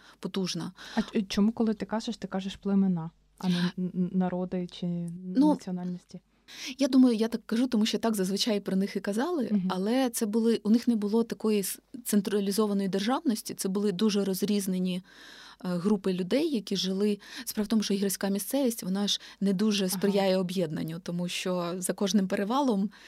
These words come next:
Speaker 1: ніби нове поселення, і у них навіть діалектів дуже багато різних, тому що мови не змішувались. Тому що в кожному аулі це кожна нова ущелина між горами,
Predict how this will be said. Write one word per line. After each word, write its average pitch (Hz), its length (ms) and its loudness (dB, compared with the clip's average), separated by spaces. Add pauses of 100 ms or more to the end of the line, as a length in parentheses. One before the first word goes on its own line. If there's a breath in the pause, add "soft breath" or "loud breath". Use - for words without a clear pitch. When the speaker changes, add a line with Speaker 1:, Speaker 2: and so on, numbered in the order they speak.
(160 loud breath)
Speaker 1:
ніби 190 260 2
нове 196 200 2
поселення, 226 680 0
і 190 80 0
у 190 40 2
них 202 180 0
навіть 196 200 0
діалектів 202 520 -2
дуже 180 200 -6
багато 175 380 -6
різних, 175 400 -6 (220 loud breath)
тому 180 120 -2
що 196 140 2
мови 196 280 4
не 180 100 2
змішувались. 175 760 -2 (380 loud breath)
Тому 180 100 -4
що 190 120 -6
в - 80 -10
кожному 220 680 0
аулі 226 600 2
це 190 420 -4 (160)
кожна 226 340 2
нова 190 280 0
ущелина 185 580 -2
між 185 220 -4
горами, 220 480 0